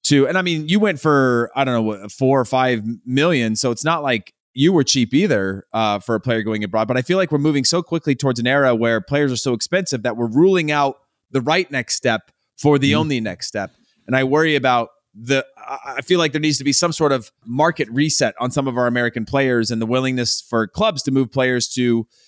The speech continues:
Speaker 1: you know, a secondary sell-on fee or be more creative so that it also has the player's best interest
Speaker 2: Yeah.
Speaker 1: in mind and not just the club.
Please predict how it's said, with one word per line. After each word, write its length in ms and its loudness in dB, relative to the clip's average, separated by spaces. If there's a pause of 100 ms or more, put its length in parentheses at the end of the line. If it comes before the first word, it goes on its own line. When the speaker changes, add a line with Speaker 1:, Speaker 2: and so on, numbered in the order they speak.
(640)
Speaker 1:
you 100 0
know, 160 2
a 40 0
secondary 460 0
sell-on 380 0
fee 400 2
or 140 0
be 140 2
more 200 0
creative 320 0
so 100 -2
that 320 0
it 80 -4
also 300 2
has 240 -2
the 80 -6
player's 720 -2
best 300 -2
interest 300 0
Speaker 2:
Yeah. 40 -4
Speaker 1:
in 60 -6
mind 260 -2
and 80 -2
not 180 -2
just 180 -8
the 60 -14
club. 300 -4